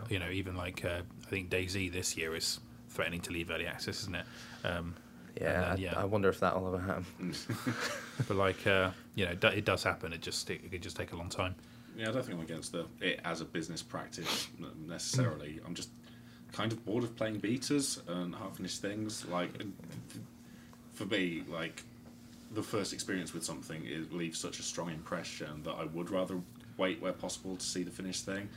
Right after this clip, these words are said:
Speaker 2: Yeah.
Speaker 3: But that doesn't mean, like, I'm, like, carrying pitchforks and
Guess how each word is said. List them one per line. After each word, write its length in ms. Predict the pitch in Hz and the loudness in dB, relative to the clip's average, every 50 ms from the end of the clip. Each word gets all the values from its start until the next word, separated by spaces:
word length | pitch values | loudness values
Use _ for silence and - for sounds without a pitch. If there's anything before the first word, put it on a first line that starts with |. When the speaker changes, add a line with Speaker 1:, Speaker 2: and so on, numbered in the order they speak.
| - - | 0 4
Speaker 2:
Yeah. 160 | 107 104 98 | 6 6 8
Speaker 3:
But 100 | 101 120 | 8 8
that 140 | - - 95 | 8 6 4
doesn't 200 | 92 87 90 80 | 2 0 -2 0
mean, 220 | 87 85 85 82 80 | 0 0 0 0 0
like, 280 | 78 78 78 - - - - - - - - - - - - - 87 | -2 -2 -2 -4 -6 -10 -12 -14 -16 -16 -16 -16 -16 -16 -10 -4 0
I'm, 300 | 90 90 87 80 78 80 - - 90 | 2 2 2 0 -2 -8 -10 -8 -6
like, 260 | 90 82 78 73 69 - - - - - - - - - - - - - - - - - - | -4 -2 -2 -4 -4 -8 -12 -16 -16 -16 -16 -16 -16 -16 -16 -16 -16 -16 -16 -16 -14 -12 -8
carrying 340 | - - 95 82 82 80 | -4 -2 0 0 -2 -2
pitchforks 640 | 80 - - - - - - 78 76 76 - - - 80 | -4 -4 -4 -6 -6 -6 -6 -6 -6 -6 -6 -6 -6 -4
and 220 | 80 80 80 | -4 -4 -6